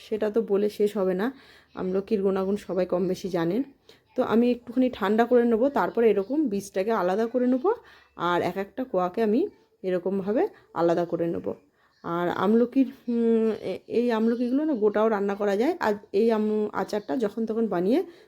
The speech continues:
যখন তখন খাওয়া যায়। আর মশলার জন্য নেবো এখানে, এ, ধনে, জিরে,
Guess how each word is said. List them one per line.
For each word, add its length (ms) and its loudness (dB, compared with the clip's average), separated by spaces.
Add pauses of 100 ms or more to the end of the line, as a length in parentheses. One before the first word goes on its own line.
(120)
যখন 200 -4
তখন 260 -2
খাওয়া 240 -4
যায়। 200 -6 (480)
আর 160 2
মশলার 420 2
জন্য 180 4
নেবো 220 4
এখানে, 400 0 (360)
এ, 160 0
ধনে, 440 2
জিরে, 480 2